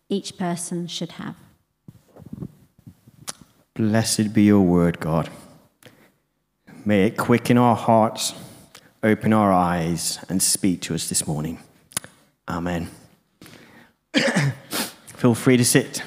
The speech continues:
Speaker 2: down. And I would encourage us, it's not exactly my talk, but let us come. It, it challenged me as I heard that this week. Let us come with that kind of anticipation and hunger when we come to read God's word publicly or in our own time.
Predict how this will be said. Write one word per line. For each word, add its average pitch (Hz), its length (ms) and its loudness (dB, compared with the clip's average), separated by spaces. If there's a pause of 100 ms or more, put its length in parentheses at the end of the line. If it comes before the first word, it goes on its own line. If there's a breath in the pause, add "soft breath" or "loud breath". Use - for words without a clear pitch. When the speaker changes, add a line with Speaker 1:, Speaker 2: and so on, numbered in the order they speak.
(120)
Speaker 2:
down. 143 420 6 (200)
And 165 100 6
I 170 40 8
would 175 80 6
encourage 190 440 6
us, 151 160 6
it's 143 80 4
not 151 180 6
exactly 139 320 4
my 135 120 6
talk, 139 640 4 (500 loud breath)
but 170 100 2
let 190 140 6
us 190 160 4
come. 151 440 4
It, 120 180 2
it 131 100 2
challenged 156 380 4
me 147 160 8
as 131 120 4
I 127 80 6
heard 139 220 2
that 127 240 4
this 127 240 0
week. 131 320 4
Let 156 160 2
us 165 100 0
come 156 220 4
with 135 140 4
that 127 280 2
kind 135 160 0
of 127 120 0
anticipation 139 1160 -2 (520 loud breath)
and 104 220 0
hunger 117 500 4
when 107 120 4
we 120 100 4
come 123 180 0
to - 120 -4
read 123 200 4
God's 120 260 2
word 127 420 6 (400 loud breath)
publicly 160 720 8
or 135 200 8
in 131 120 6
our 123 140 4
own 123 160 4
time. 117 580 2